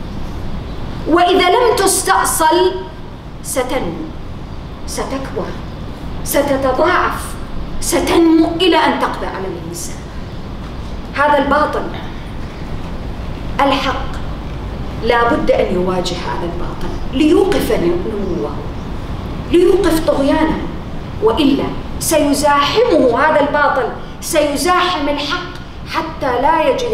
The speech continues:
الحق مكانا له، لا في حياة ولا في واقع ولا في أخلاق ولا في سلوك، فيعود غريبا وهو حق.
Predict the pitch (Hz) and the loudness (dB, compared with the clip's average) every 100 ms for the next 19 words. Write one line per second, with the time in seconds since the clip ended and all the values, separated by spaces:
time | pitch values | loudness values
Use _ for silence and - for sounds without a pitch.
0 | 214 - 269 - 202 196 208 208 190 170 | -2 -2 -4 -4 -6 -4 -4 -4 -4 -6
1 | 165 - - - - - - - - - | -6 -8 -8 -6 -6 -8 -10 -10 -10 -4
2 | 285 339 370 320 311 294 294 302 285 277 | 2 2 2 2 0 2 4 4 2 -2
3 | - - 214 240 262 269 269 311 311 - | -6 -6 -2 0 0 0 2 2 2 -2
4 | - - - 220 269 285 - - 277 285 | -6 -12 -6 0 2 0 -2 -6 -4 0
5 | 277 254 247 269 277 285 - 302 381 381 | 0 0 -2 0 -2 -4 -4 2 2 0
6 | - - - 269 254 254 285 269 247 - | -6 -10 0 2 2 0 -2 -2 -4 -2
7 | 240 254 269 - 233 196 170 - - - | 0 4 4 4 0 -2 -4 -8 -8 -8
8 | - - - - - - - - - 254 | -10 -12 -12 -16 -16 -16 -14 -14 -6 0
9 | 320 359 349 339 - 370 392 | 2 2 2 2 0 -2 -4